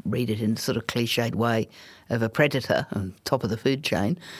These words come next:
But for me, it's, uh, what comes through in the poem of her admiration for the creature's adaptation, for its sleekness, its fierceness, its power.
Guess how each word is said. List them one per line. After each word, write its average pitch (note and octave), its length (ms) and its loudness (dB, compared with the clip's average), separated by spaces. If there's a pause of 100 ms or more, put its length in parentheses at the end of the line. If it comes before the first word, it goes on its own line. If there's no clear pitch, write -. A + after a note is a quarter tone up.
(300)
But - 200 2
for C#3+ 160 0
me, C#3 420 4
it's, - 540 -2
uh, B2 260 0
what B2 220 0
comes B2 260 0
through C#3+ 220 2
in B2 100 2
the A2 80 -2
poem B2 340 0
of A2+ 120 -2
her B2+ 200 -2
admiration B2+ 920 0
for - 120 -4
the - 120 -6
creature's - 560 -2
adaptation, A#2+ 800 -4 (240)
for - 160 -8
its - 100 -4
sleekness, C3 680 -2
its - 120 -4
fierceness, A#2+ 640 -2
its - 140 -6
power. G#2+ 480 -2